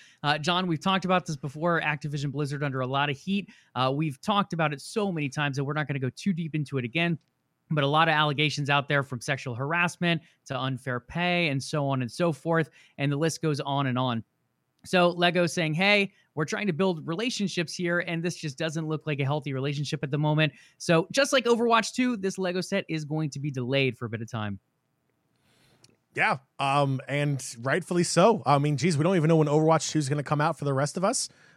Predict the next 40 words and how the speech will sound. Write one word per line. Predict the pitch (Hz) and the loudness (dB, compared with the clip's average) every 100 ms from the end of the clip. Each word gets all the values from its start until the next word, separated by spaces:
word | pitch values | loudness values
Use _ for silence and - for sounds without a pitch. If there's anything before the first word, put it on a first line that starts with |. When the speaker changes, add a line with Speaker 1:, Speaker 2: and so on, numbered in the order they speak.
| - | -4
Speaker 2:
Uh, | |
again, | 127 143 147 | 0 4 4
the, | 131 | 2
the | 131 131 | 0 -2
league's | 127 151 156 | 0 0 0
gonna | 131 | 0
be | 139 | 0
running | 135 143 135 | 2 2 0
a | |
beta | 120 131 156 | 0 2 2
version, | 143 160 147 156 | 2 2 2 -2
supposedly, | 135 156 151 160 165 170 - - - - | 0 2 2 2 0 -2 -4 -18 -20 -2
uh, | 127 | 0
whenever | 135 143 139 | 2 4 2
that | 131 | 0
does | 123 143 131 | 2 2 4
launch. | 143 143 143 - | 2 2 0 -6
But, | 113 131 127 - - | 0 2 2 0 -2
uh, | 127 120 117 | 2 2 0
again, | 131 135 170 | -2 2 2
I | |
mean, | 143 135 | 2 0
th-, | 127 120 | -2 -2
this | 143 156 | -2 0
is | 180 | 2
a | 175 | 2
major | 139 131 147 151 | 2 2 2 0
blow | 127 135 | 2 2
to | 131 127 | 2 -2
the | |
marketing | 120 120 123 123 120 - - _ _ | -2 -2 -4 -4 -6 -8 -16 _ _
for | _ 143 165 | _ 4 6
Overwatch, | 143 139 135 131 131 | 6 6 6 6 4
for | - 147 202 | 2 4 4
Overwatch | 170 170 165 151 139 - - | 4 4 4 4 4 0 -4
two | - 196 156 | 2 2 4
and | 147 165 | 2 2
the | 131 | 0
league. | 117 131 175 123 - - - _ _ | -2 0 0 -2 -6 -20 -20 _ _
Uh, | 135 131 120 | 2 2 2